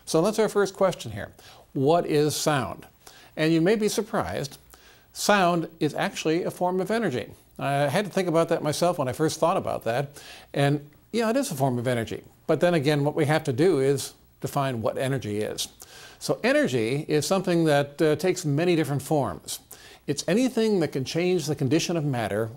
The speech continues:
or the ability to do work. Now, that kinda sounds funny there, but let's go further here. It's hard to define because energy changes form.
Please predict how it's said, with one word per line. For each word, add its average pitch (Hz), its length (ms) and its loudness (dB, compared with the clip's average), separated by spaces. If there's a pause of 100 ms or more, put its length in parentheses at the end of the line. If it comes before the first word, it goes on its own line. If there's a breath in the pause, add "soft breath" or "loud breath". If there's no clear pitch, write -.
or 127 160 -2
the 135 100 2
ability 143 800 2
to 180 160 -10
do 180 120 2
work. 208 380 0 (680 soft breath)
Now, 135 120 -6
that 147 160 -6
kinda 135 200 0
sounds 123 360 -2
funny 123 240 0
there, 110 180 0
but 117 160 -2
let's 139 160 -2
go 139 140 0
further 117 320 0
here. 113 180 -6 (380 loud breath)
It's - 140 -6
hard 262 240 4
to 277 40 -2
define 117 460 -2
because 147 560 -2
energy 151 360 0
changes 131 440 -2
form. - 380 -2